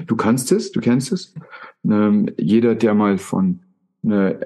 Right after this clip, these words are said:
H-R-Abteilung in der Firma, ne, einen Brief bekommen hat, weiß, dass es Ressourcen gibt.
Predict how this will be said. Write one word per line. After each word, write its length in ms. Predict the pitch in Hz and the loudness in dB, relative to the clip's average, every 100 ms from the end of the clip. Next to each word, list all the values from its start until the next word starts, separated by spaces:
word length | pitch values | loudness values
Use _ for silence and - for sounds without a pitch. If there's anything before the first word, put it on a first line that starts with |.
| - | -4
H-R-Abteilung 1120 | 104 101 - 101 110 98 - 113 107 110 110 | -2 -2 -2 0 2 0 -2 0 2 2 2
in 120 | - 92 | 0 -2
der 80 | |
Firma, 520 | 95 - 123 127 131 120 156 - | -2 -2 0 0 -2 -6 -12 -6
ne, 80 | 98 | -4
einen 400 | 107 - 104 95 | -2 0 -2 -2
Brief 240 | 127 123 | -4 -4
bekommen 260 | 120 117 113 | -4 0 0
hat, 140 | 101 | 2
weiß, 280 | 95 123 131 | 2 0 0
dass 180 | 131 143 | -4 -4
es 120 | 131 | -4
Ressourcen 440 | 131 - 135 135 131 | -4 -2 -2 -2 -4
gibt. 320 | - - | -6 -10